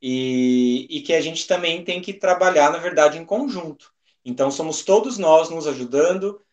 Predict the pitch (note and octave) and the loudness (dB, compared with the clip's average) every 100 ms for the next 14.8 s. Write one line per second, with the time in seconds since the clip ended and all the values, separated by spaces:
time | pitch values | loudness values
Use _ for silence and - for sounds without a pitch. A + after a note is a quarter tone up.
0 | _ - C#3 C#3 C#3 - C#3 C3+ D3 D3+ | _ -8 -4 -2 -4 -8 -2 2 2 0
1 | D#3+ E3 - F#3 D3 D3+ D#3+ - - D#3+ | -6 -6 -6 2 6 6 2 -8 -10 -10
2 | D#3+ D#3+ D#3+ E3+ C#3 C3+ B2 _ _ _ | -6 -6 -6 -8 -10 -10 -12 _ _ _
3 | D3+ D3 C#3+ D3 D#3+ F3 F3+ F3 D#3+ D#3 | 4 4 6 0 0 -2 -6 -2 2 2
4 | - D3+ D3 D3 D3 - E3+ F3+ D#3 D3+ | 0 -4 -4 -6 -8 -6 -6 -8 -12 -8
5 | D3 B2+ C#3+ D#3 D3 D3 - D#3 D3 C#3+ | -8 -8 -8 -6 -6 -6 -10 -10 -10 -10
6 | D3+ - C#3 C#3 C#3+ F#3 C3+ A2+ - - | -10 -4 -2 -2 -4 -6 -6 -6 -12 -20
7 | _ _ _ _ A#2 A#2 A2+ A#2 B2 C3 | _ _ _ _ -2 2 4 4 2 2
8 | C3+ - - D#3 D#3+ E3+ E3 - D3 C#3+ | 0 -2 -4 -2 -2 -4 -6 0 6 6
9 | C#3+ C#3+ - D#3+ D3 D3 C#3+ D3+ D3+ D#3 | 4 -8 -6 -6 -2 -4 -4 -8 -12 -10
10 | D3+ D3 - D#3 - C#3 D3 E3 D#3 C3+ | -2 -2 -2 -10 -8 -4 -2 -2 -2 0
11 | D3+ F3+ - _ _ _ C3 B2+ C3 C3+ | 0 0 -10 _ _ _ -10 0 4 6
12 | C3 C3 C3 B2+ B2 A#2+ A#2+ B2 C3+ - | 6 6 4 2 2 0 -2 -2 -2 -2
13 | D3+ D#3 D3+ D3 C#3 C3+ C#3+ D3+ C3+ D#3 | -2 4 6 6 4 2 2 -2 -8 -8
14 | - E3 E3 E3 F3 B2 - | -10 -14 -10 -6 -4 -4 -10